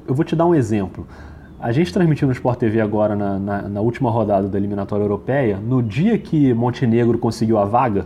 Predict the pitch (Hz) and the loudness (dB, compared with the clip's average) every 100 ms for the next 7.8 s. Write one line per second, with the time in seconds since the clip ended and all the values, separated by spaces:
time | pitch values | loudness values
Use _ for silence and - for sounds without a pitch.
0 | - 107 98 104 - 101 104 101 - 131 | -4 -6 -2 -2 -4 -4 -4 -4 -2 0
1 | 110 98 - - - - - - - 104 | 0 -2 -8 -20 -20 -20 -20 -14 -6 -2
2 | 147 165 170 175 117 104 127 120 107 104 | 0 2 2 2 0 2 2 2 -2 0
3 | 104 113 131 131 143 139 117 110 120 123 | 2 4 2 0 -2 -2 0 0 0 -4
4 | - 135 127 123 123 117 - 131 131 - | -2 0 2 2 0 0 0 0 0 -2
5 | 160 180 180 - - 135 139 143 - - | 0 0 -2 -6 -2 2 2 -2 -14 -20
6 | - - - 117 110 104 123 123 127 139 | -20 -8 -2 0 0 0 2 4 2 2
7 | 131 - 117 107 104 127 - | -2 -4 -2 2 2 0 -6